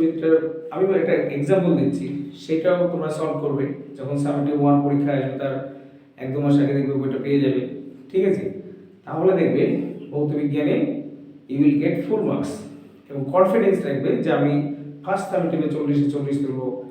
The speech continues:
সেকেন্ড সামেটিভে চল্লিশে চল্লিশ বা থার্ড সামেটিভে নব্বই নব্বই, তখনই সম্ভব। এখন থেকে সেই প্ল্যানটা গড়ে তুলতে হবে যে আমি ভালো করে পড়াশোনা করব,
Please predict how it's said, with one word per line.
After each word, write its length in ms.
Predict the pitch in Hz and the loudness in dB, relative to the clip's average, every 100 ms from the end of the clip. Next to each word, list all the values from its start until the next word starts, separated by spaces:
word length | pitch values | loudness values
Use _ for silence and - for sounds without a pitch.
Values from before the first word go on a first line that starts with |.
| - - - | -16 -20 -18
সেকেন্ড 240 | - 156 170 | -6 -2 0
সামেটিভে 340 | 170 160 160 147 | 0 2 2 0
চল্লিশে 280 | 147 143 143 139 | 0 2 2 2
চল্লিশ 260 | 127 131 127 | -2 -4 -4
বা 60 | 123 | -4
থার্ড 180 | 151 147 | -4 -6
সামেটিভে 340 | - 143 143 139 | -6 -6 -2 -2
নব্বই 260 | 135 135 131 | -2 -4 -4
নব্বই, 360 | 131 127 139 135 135 - - - - - - | -4 -4 -4 -4 -6 -10 -16 -20 -20 -14 -4
তখনই 320 | 143 190 175 170 | 0 2 0 0
সম্ভব। 300 | 143 139 - - - - - | 2 2 2 -2 -8 -12 -12
এখন 260 | 139 240 233 | -8 0 2
থেকে 180 | 190 - | 2 0
সেই 200 | 151 147 143 | -2 -2 -2
প্ল্যানটা 300 | 143 139 139 | -2 -2 -2
গড়ে 160 | 131 123 | -2 -4
তুলতে 200 | - 143 | -6 -2
হবে 220 | 139 - - - - - - - | 0 2 2 0 -6 -10 -16 -18
যে 80 | - 131 | -10 -4
আমি 140 | 131 127 123 - - - - | -2 -2 -2 -8 -14 -18 -12
ভালো 160 | 135 160 | -2 0
করে 140 | 156 156 | 0 0
পড়াশোনা 320 | 151 151 156 165 | -2 -2 -2 -2
করব, 160 | 165 | 0